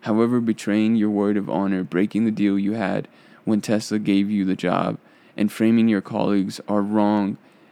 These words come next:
and some come with legal penalties.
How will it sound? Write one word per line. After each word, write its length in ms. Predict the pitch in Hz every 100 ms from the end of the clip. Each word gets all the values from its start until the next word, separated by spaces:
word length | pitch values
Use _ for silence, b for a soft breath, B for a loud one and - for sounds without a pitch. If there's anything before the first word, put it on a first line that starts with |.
| b -
and 380 | 117 107 98 98
some 360 | - 110 113
come 360 | 107 113 107 107
with 840 | 107 104 104 - - - - - - _ _ _ _ _ _ -
legal 400 | 110 120 113 110
penalties. 640 | - 87 85 - 73 -